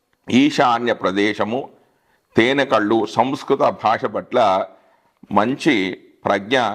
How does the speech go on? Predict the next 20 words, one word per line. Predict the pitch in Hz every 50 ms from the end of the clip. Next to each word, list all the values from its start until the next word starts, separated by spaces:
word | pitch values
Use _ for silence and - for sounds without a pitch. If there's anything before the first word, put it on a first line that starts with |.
| 117 -
కలిగి | - 90 95 95 92
ఉండడం, | 101 104 101 98 95 113 131 170 - - _ _ _ _ _ _ _ _ _ _ _ - 95 92
గర్వం | 107 110 123 139 151 156 160
కలిగి | 139 135 127 120 110 117
ఉంటారంటే | 110 104 98 - 92 95 95 92 113 - 139 120 98 98 98 - - - - _ _ -
వేద | - 95 101 110 110
పండితులు | 120 127 117 131 135 120 117 113 - - 110 113
అనే | 110 110 104 107 107
వాళ్ళకి | 104 104 104 101 104 107 - - 143 95 76
కొంచెం | - - - 107 101 - 104 90 -
శాస్త్రంలో | - 92 92 107 - - 110 113 110 107
పట్టుత్వం | 104 110 104 117 117 113 120 113 107
ఉన్న | 107 104 101 101
వాళ్ళకి | 101 98 98 95 98 113 - 113 101
కొంచెం | - 95 87 87 - 107 90 78 82 92 90 _ _ _ _ _ _ _ -
పొగరు, | 92 95 104 110 113
అహంకారం | 113 98 - 95 101 104 101 104 104 95 92 82
కూడా | 87 92 98 110
కొంచెం | - 92 95 90 - 95
ఉంటుంది. | 87 85 82 - - - - 127 - - -